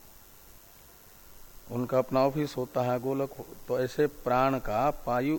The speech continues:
और उपस्थ ये गोलक है, और जो ये पुरुष तथा मूत्र हैं शरीर में, अ, अनुचित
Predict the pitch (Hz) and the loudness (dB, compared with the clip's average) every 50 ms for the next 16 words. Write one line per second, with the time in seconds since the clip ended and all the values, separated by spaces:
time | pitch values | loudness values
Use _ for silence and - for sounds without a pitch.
0 | - - - 127 123 127 131 - - - 127 120 131 127 113 - - - - - | -2 -2 0 0 2 0 0 -2 -6 -6 -2 2 2 2 2 2 -4 -10 -14 -10
1 | - - - - - - - - - - - - - - - - - - - - | -10 -10 -10 -10 -12 -12 -12 -8 -8 -8 -8 -10 -12 -14 -14 -16 -16 -16 -20 -16
2 | - 110 123 131 117 123 120 123 131 135 135 - - - 107 113 135 170 214 - | -8 -4 -2 -2 0 0 0 2 2 2 2 2 -2 -4 -2 -2 -2 -2 -4 -8
3 | - - - - - - - - - - - - - - - 127 117 117 117 113 | -12 -12 -12 -14 -16 -16 -16 -16 -14 -14 -14 -14 -12 -10 -6 -2 0 0 0 0
4 | 113 107 113 113 123 139 147 131 104 101 104 117 147 175 202 - - - - - | -2 -4 -4 0 4 4 4 4 4 2 4 4 4 4 2 0 -8 -18 -18 -20
5 | - - - - - - - - - - - - - - - - - - - - | -20 -20 -20 -20 -20 -20 -20 -20 -20 -18 -18 -18 -18 -18 -20 -20 -18 -18 -16 -14
6 | - - - - - - - - - 95 - 123 123 127 123 123 117 120 - - | -14 -14 -14 -16 -18 -20 -16 -12 -10 -4 0 2 4 6 6 4 2 0 -4 -8
7 | - - 120 123 135 151 165 160 - - - - - - - - 120 117 104 123 | -4 -2 0 2 2 2 2 0 -2 -6 -8 -12 -16 -18 -8 -6 -6 -4 0 2
8 | 123 120 117 113 120 135 - - - 143 131 120 107 101 107 110 131 170 214 - | 2 2 2 0 -2 -4 -6 -6 0 0 2 2 2 0 0 -2 -2 -2 -4 -8
9 | - - - - - - - - - - - - 123 120 127 135 139 143 131 113 | -16 -20 -20 -20 -20 -18 -16 -12 -12 -8 -2 0 2 2 2 2 2 2 2 0
10 | 95 - 87 104 123 160 214 - - - - - - - - - - - - - | -2 -2 -2 0 0 0 -2 -4 -10 -20 -20 -20 -20 -20 -20 -20 -20 -20 -20 -20
11 | - - - - - - - 131 120 120 117 117 117 117 117 117 113 104 - - | -20 -20 -20 -20 -20 -10 -6 -2 0 2 2 2 2 2 2 2 0 0 -2 -6
12 | - - - - 113 120 127 131 135 135 131 - 165 175 175 | -12 -20 -10 -4 0 2 2 2 2 0 0 0 -2 -2 0